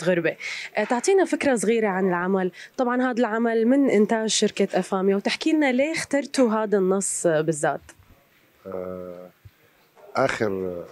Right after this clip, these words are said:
Speaker 2: أربع أو خمس سنوات تعودنا نعمل، يكون في عنا عمل بيئة شامية اللي هو بيسموه خبز السوق بمنطقة التسويقي أو منطقة المحطات،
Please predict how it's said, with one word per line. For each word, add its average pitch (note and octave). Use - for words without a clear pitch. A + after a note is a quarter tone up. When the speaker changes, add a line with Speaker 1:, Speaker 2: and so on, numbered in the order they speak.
Speaker 2:
أربع G#2
أو F#2
خمس G2+
سنوات F#2+
تعودنا G2
نعمل، F2+
يكون G2+
في G#2+
عنا G2
عمل G#2+
بيئة F#2+
شامية F#2+
اللي F2+
هو F#2+
بيسموه G2+
خبز F#2
السوق G2
بمنطقة F#2+
التسويقي G2
أو F2+
منطقة F#2+
المحطات، F#2